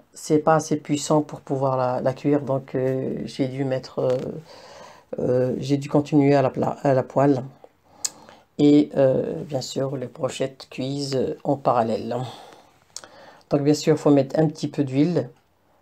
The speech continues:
pour, euh, qu'elle puisse, euh, comme, euh, genre une semaine, quoi. Donc, euh, ou bien, non, plutôt le pot-, pot-, pas le, une semaine. Donc, euh, vous faites cuire normalement. Franchement, il n'y a rien de compliqué. Et puis après, bah, euh,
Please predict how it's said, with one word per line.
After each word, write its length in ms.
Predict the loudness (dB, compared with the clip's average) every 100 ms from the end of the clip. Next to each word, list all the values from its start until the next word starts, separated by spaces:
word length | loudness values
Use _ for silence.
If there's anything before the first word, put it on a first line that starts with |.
| _ _
pour, 260 | -4 2 2
euh, 300 | 2 0 -4
qu'elle 160 | -6 -8
puisse, 420 | -8 -8 -6 -2
euh, 200 | -2 -4 -8 -12 -16 -20 _ _ _ 0
comme, 160 | 4
euh, 180 | 8 8
genre 180 | 8 6
une 120 | 4
semaine, 380 | 0 0 0 -2
quoi. 240 | 0 -2
Donc, 300 | -2 -6 -6 -2
euh, 260 | -2 -2 -4
ou 180 | -4 -4
bien, 340 | 4 6 6
non, 220 | 4 4
plutôt 440 | 2 -6 -6 2 2
le 60 |
pot-, 200 | 2 -4
pot-, 160 | 0 0 2
pas 140 | 2
le, 140 | 4 2
une 140 | -2
semaine. 320 | -4 -4 -4 -8 _ _ -20 -20 -20 -20 _ _
Donc, 420 | -6 0 0 0 -2
euh, 140 | -2
vous 120 | -2
faites 240 | -2 -2 -2
cuire 400 | -4 4 4 4
normalement. 540 | 2 2 2 2 -2
Franchement, 360 | -2 -4 0 2
il 40 |
n'y 40 | 2
a 40 |
rien 100 | 0
de 60 | -4
compliqué. 540 | -8 -8 -12 -4 -2
Et 40 |
puis 180 | -2 -2
après, 320 | -4 0 2
bah, 140 | 2 0
euh, 440 | -2 -4 -6 -8